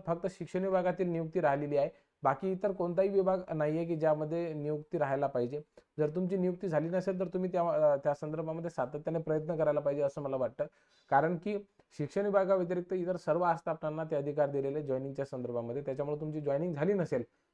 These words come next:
तर तुम्ही तुमच्या आस्थापनेशी संपर्क करा. आस्थापना जर म्हणत असेल की आम्हाला अद्यापर्यंत माहिती आहे, वरून आलेली नाही आहे, तर ही क-, साफ, अ, निव्वळ चुकीची माहिती आहे. तुमच्या जिल्ह्याचं पत्र घेऊन तुम्ही त्यांना दाखवा आणि त्यांनी जर म्हटलं की हे पत्र आम्हाला तिकडनं आलेलं नाही आहे,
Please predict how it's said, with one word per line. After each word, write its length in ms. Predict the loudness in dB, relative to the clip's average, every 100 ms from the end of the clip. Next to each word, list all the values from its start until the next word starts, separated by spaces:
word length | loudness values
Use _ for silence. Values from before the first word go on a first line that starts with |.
| -6
तर 60 |
तुम्ही 280 | -2 -2 -2
तुमच्या 240 | -2 -2 -2
आस्थापनेशी 500 | -2 -2 -2 -4 -4
संपर्क 360 | -4 -2 -2
करा. 260 | 0 0 -2 -4 -20 _
आस्थापना 440 | 2 2 2 2 2
जर 120 | 0
म्हणत 240 | 0 -2
असेल 260 | -2 -4 -4
की 80 | -2
आम्हाला 320 | 0 0 2
अद्यापर्यंत 500 | 0 0 0 -2 -2
माहिती 320 | -2 -2 0
आहे, 80 | 0
वरून 260 | 2 2 2
आलेली 320 | 0 0 2
नाही 240 | 2 2
आहे, 280 | 0 -4 -20 -8 0
तर 40 |
ही 240 | 2 2 0
क-, 180 | 2
साफ, 580 | 4 4 2 4 2 2 -8
अ, 80 | -6
निव्वळ 280 | -2 2 2
चुकीची 400 | 0 -4 -4 -2
माहिती 260 | -2 0 -2
आहे. 100 | -4 _ _
तुमच्या 220 | -4 0 0
जिल्ह्याचं 360 | 2 2 2
पत्र 280 | 0 0 0
घेऊन 260 | 0 -2 -2
तुम्ही 200 | -2 -2
त्यांना 180 | 0
दाखवा 280 | 0 0 0
आणि 100 | -2 0
त्यांनी 180 | 0
जर 100 | 2
म्हटलं 280 | 2 2 0
की 140 | -2 0
हे 100 | 0
पत्र 280 | 0 -2
आम्हाला 280 | 0 0 -2 -2
तिकडनं 320 | 2 2 4
आलेलं 300 | 4 4 2
नाही 200 | 2 0
आहे, 100 | -2